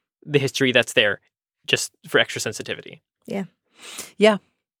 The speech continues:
Speaker 3: Yeah, and I think basically, you know, uh, short of feeling like you two have to hash this out or there will be something, like, inauthentic about preschool pickup at one in the afternoon,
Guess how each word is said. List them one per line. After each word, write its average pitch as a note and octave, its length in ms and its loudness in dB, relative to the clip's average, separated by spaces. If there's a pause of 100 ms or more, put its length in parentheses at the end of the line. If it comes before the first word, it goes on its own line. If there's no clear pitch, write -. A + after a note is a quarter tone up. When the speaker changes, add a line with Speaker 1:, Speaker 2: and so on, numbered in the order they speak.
(180)
Speaker 3:
Yeah, F3 340 6
and E3+ 100 6
I E3+ 60 6
think F3 300 -2
basically, D#3+ 580 2
you C#3 160 2
know, B2 220 0
uh, A#2 200 -4 (1080)
short - 480 2
of C3 540 4 (960)
feeling C3+ 480 4
like A#2+ 280 2
you B2+ 180 0
two B2 280 4
have - 460 0
to - 100 -2
hash A2+ 360 2
this A#2+ 220 -2
out A2+ 260 4
or B2 120 2
there A2+ 180 2
will A2+ 120 -2
be A#2 100 -4
something, A#2 380 0
like, A2+ 260 -4
inauthentic B2 720 4
about A2+ 300 4
preschool A#2+ 460 0
pickup - 400 4
at - 100 -2
one D3 160 2
in D3 60 4
the D3 120 4
afternoon, D3+ 520 4